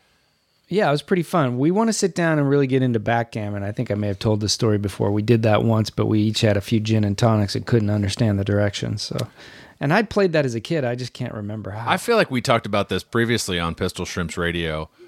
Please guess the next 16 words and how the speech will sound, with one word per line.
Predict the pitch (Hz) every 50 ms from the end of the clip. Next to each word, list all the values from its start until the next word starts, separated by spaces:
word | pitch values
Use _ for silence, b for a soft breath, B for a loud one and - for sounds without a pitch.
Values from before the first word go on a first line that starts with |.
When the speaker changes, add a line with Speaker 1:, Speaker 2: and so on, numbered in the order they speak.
| B B B B _ _ -
Speaker 1:
I | - 87 82 78
Speaker 2:
um, | 76
Speaker 1:
think | 123 117 -
so. | - - 101 101 95 - _ _
Speaker 2:
Where | - 101 101 95 90 85 85 85 - - -
Charlize | - - - 117 107 107 104 104 98 92 - -
Theron | - 101 95 101 95 82 76 76
is | 78 76 76
a | 78
huge | - - - - 92 90 87 76 73 -
backgammon | 78 76 67 - - 76 69 69 62 60 65
player, | - - - 50 - 85
like, | 85 85 - 82
a | 78 73 65 - - - - 107
ruthless | 101 110 117 117 110 - - 101 101 90 85 - - - - - - - _ _ _ _ _ -
gambler. | - 95 92 87 85 87 76 69 62 - - -